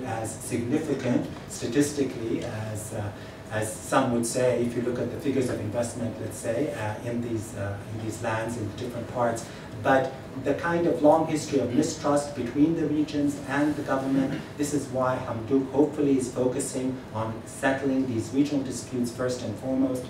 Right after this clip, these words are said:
uh, because they're much more important for the path towards democratic consolidation than even electoral reform at this point. I want to conclude with the martyrs and shuhada, which is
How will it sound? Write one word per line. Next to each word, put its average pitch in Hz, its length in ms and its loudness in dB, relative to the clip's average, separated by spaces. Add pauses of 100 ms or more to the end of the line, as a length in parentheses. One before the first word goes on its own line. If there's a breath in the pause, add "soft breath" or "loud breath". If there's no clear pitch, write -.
(280 loud breath)
uh, 117 160 0
because - 320 -2
they're 120 180 2
much 139 300 0
more 120 160 2
important 120 600 -2 (180)
for 113 300 0
the 107 100 -2 (160)
path 120 300 0
towards 107 280 -2
democratic 107 440 -4
consolidation 107 760 -6 (360 loud breath)
than 117 280 -4
even 123 420 0 (880 loud breath)
electoral 107 540 0
reform 107 400 -2
at 101 160 -8
this - 160 -6
point. 101 260 -4 (100)
I 135 120 -2
want 190 240 6
to - 80 -6
conclude 147 800 4
with 123 260 4 (100)
the 113 100 -2
martyrs 131 520 4
and - 100 0
shuhada, 104 600 -4 (320 loud breath)
which 117 220 -4
is - 240 -4